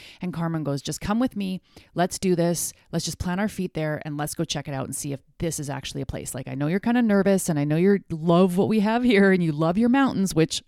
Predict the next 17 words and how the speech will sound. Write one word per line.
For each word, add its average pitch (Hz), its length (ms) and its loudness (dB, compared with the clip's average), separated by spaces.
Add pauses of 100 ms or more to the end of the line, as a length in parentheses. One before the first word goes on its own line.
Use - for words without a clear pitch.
(200)
hello, 160 500 2 (200)
anyone 151 280 -4
that - 100 -8
follows 175 300 -6
me 143 100 -6
knows 156 220 -2
that 151 160 -6
my 143 80 -4
mountains 147 340 -6
are 151 80 -4
my 143 120 -6
thing. 151 340 -4 (1300)
And 196 120 2
it's 185 160 -4
my 165 140 -4
safe 180 320 -2
place. 143 400 -10